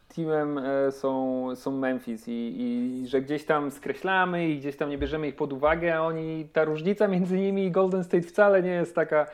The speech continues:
e, nie była taka oczywista, że a, jak dojdzie do tego meczu, to, to,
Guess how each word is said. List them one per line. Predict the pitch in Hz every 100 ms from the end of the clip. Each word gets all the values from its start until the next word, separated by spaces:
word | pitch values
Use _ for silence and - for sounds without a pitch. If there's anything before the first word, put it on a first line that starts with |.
| - -
e, | - 139 143 143
nie | 147
była | 156 147
taka | 123 139
oczywista, | 139 143 143 139 127
że | 117 120 123
a, | 139
jak | 135 131
dojdzie | 139 135
do | 131
tego | 139 127
meczu, | 127 127 135
to, | 120 117
to, | 123 120 120